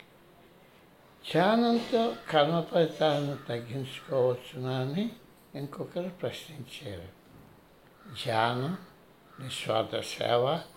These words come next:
కర్మ ఫలితాన్ని తగ్గించడంలో ఉపయుక్తమవుతాయని ఆయన జవాబు చెప్పారు. బ్రూనెట్ వంక చిరునవ్వుతో చూస్తూ, "మా అమ్మాయి మంచి శిష్యునే ప్రోగు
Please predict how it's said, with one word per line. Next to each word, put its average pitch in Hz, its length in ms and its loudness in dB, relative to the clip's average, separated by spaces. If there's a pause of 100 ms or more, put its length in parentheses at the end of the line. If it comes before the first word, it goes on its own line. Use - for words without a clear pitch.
(460)
కర్మ 165 500 -2 (120)
ఫలితాన్ని 147 580 2
తగ్గించడంలో 120 880 -4 (500)
ఉపయుక్తమవుతాయని 117 1300 -4 (520)
ఆయన 107 440 -4 (300)
జవాబు 95 640 -2
చెప్పారు. - 460 -16 (2250)
బ్రూనెట్ 190 540 4
వంక 151 260 0
చిరునవ్వుతో 127 1000 0
చూస్తూ, 143 640 -8 (920)
"మా 139 160 4
అమ్మాయి 170 580 6
మంచి 160 380 2
శిష్యునే 185 600 0
ప్రోగు 143 420 -2